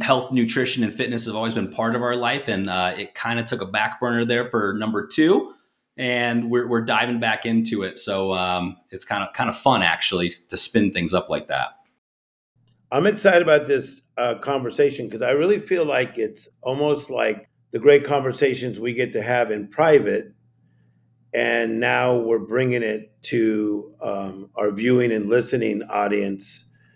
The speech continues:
Speaker 2: So I'm, I'm, I'm looking forward to this conversation 'cause both of us are about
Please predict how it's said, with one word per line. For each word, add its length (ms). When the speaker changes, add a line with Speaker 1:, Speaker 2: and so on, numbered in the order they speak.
Speaker 2:
So 580
I'm, 560
I'm, 400
I'm 120
looking 300
forward 260
to 60
this 180
conversation 720
'cause 360
both 240
of 100
us 200
are 240
about 720